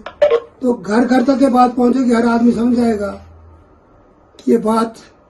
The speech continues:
कितनी सच्ची है और सही बात क्या है और मोदी जी सही मायनों में हमारी देश की, प्रदेश की और नागरिक की रक्षा कर रहे हैं। इन संदेशों को हमने पहुंचाना है।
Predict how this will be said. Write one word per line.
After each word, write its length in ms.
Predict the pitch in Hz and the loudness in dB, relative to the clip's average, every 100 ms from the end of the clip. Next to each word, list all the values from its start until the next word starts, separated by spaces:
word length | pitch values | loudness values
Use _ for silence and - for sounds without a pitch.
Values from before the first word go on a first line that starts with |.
| _ _ _ _ _ _ _ _ _ _ _ _ _ _ _ _ _ _ _ _ _ _ _ _ - | _ _ _ _ _ _ _ _ _ _ _ _ _ _ _ _ _ _ _ _ _ _ _ _ -8
कितनी 300 | 233 240 233 | -2 2 4
सच्ची 360 | 226 - 247 | 2 0 2
है 240 | 220 233 240 - - - - - - _ - | 4 2 -2 -6 -20 -20 -20 -20 -20 _ -8
और 100 | 240 | -6
सही 300 | - 220 247 | -2 2 2
बात 380 | 226 240 240 - | 4 2 2 0
क्या 180 | 240 233 | 2 4
है 200 | 214 226 | 4 2
और 120 | 233 214 | 0 0
मोदी 300 | 220 233 233 | -2 0 0
जी 120 | 240 | 0
सही 220 | 240 240 | 0 0
मायनों 340 | 220 226 226 226 | 2 2 2 2
में 140 | 220 | 0
हमारी 340 | 208 202 214 214 - _ _ _ _ _ _ _ - | -6 -6 -6 -8 -12 _ _ _ _ _ _ _ -2
देश 300 | 226 233 - | 4 4 2
की, 300 | - 233 233 | 0 2 2
प्रदेश 460 | 233 202 208 233 | -2 -4 0 0
की 260 | - 240 240 | 0 0 2
और 180 | 226 214 | 0 -4
नागरिक 500 | 233 196 208 240 247 | -6 -6 -2 -2 -2
की 100 | 240 | -4
रक्षा 280 | 214 208 214 | -6 -8 -12
कर 180 | 208 208 | -10 -10
रहे 200 | 208 208 | -8 -8
हैं। 240 | 180 202 _ _ _ _ _ _ _ _ _ - | -10 -14 _ _ _ _ _ _ _ _ _ 2
इन 120 | 285 247 | 4 4
संदेशों 460 | 247 233 240 254 | 4 2 2 0
को 80 | 226 | 0
हमने 200 | 220 240 | 2 2
पहुंचाना 460 | 233 220 208 226 | 2 -2 -2 0
है। 120 | 233 | 0